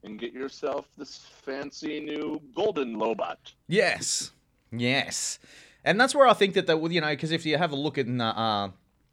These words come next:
Speaker 2: Road Ahead blog, uh, you know, they're saying that, you know, characters are gonna be coming in different ways. And, uh, I feel as if that's what we're gonna start seeing shortly. So, you know, to answer your question, uh,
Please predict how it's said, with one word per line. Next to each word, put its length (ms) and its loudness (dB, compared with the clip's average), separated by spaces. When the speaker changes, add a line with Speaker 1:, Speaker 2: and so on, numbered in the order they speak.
Speaker 2:
Road 240 6
Ahead 380 -2
blog, 340 0
uh, 240 4
you 80 -4
know, 180 -2
they're 120 0
saying 380 -2
that, 120 -4
you 80 -6
know, 140 0
characters 420 2
are 60 -10
gonna 160 -2
be 80 -4
coming 360 -2
in 120 -4
different 400 -2
ways. 440 0
And, 420 2
uh, 340 6
I 60 2
feel 280 2
as 120 2
if 180 -2
that's 200 2
what 120 -4
we're 120 -2
gonna 160 -2
start 320 2
seeing 320 -2
shortly. 560 0
So, 560 2
you 100 -2
know, 200 2
to 160 -6
answer 280 -2
your 120 0
question, 600 0
uh, 400 0